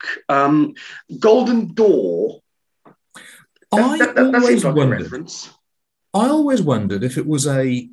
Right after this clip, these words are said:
Speaker 2: um, a, a, a, a mistransliteration or a misunderstanding.
Speaker 1: Mm.
Speaker 2: Um, Golden Dawn would make far more sense.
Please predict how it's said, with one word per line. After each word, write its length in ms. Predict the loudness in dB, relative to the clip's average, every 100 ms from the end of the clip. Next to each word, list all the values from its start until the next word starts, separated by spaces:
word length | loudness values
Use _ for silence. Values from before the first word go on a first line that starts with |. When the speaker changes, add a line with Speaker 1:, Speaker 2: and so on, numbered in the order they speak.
| -6
Speaker 2:
um, 540 | -4 -4 -6 -8 -6
a, 60 | -4
a, 540 | -4 -4 -6 -6 -8 -8
a, 100 | -10 _ _ _ _ _ _
a 60 | -4
mistransliteration 1080 | -2 -2 -4 -6 -6 -6 -6 -4 -4 -4 -6
or 100 | -6
a 40 |
misunderstanding. 880 | -4 -6 -8 -8 -6 -4 -2 -4 -6
Speaker 1:
Mm. 160 | -6 -2
Speaker 2:
Um, 300 | -2 -4 -8 -20 _ _ _ -4
Golden 420 | 0 0 0 0
Dawn 580 | 2 2 2 -2 -4 -8 _ -8
would 140 | -4
make 200 | -4 -6
far 220 | -6 -4
more 160 | -4 -6
sense. 520 | -6 -6 -6 -10 -8